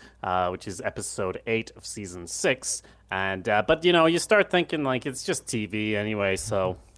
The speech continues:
you know, fuck it. Why would you let it influence your whole life and what you do <laughs> and where you're going? And I think that's a very apt comment because, uh, I've seen him with that ice cream, but let's not get into it yet. Uh, I was wondering who put this episode together, Jim?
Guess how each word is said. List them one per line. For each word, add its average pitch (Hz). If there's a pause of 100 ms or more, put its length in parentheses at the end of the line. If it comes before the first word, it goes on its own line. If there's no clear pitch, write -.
you 104
know, 90
fuck -
it. 90 (120)
Why 104
would 104
you 110
let 107
it 104
influence 107
your 101
whole 101
life 104
and 107
what 107
you 107
do 113 (220)
<laughs> -
and 127
where 131
you're 135
going? 156
And 151 (320)
I -
think 175
that's 160
a 185
very 185
apt 196
comment 156
because, 147
uh, 143 (140)
I've 151
seen 185
him 123
with 98
that 95
ice 92
cream, 127
but 147
let's -
not 160
get 156
into 143
it 135
yet. 135
Uh, 135
I 151
was 156
wondering 202
who 226
put 220
this 208
episode 196
together, 175
Jim? 165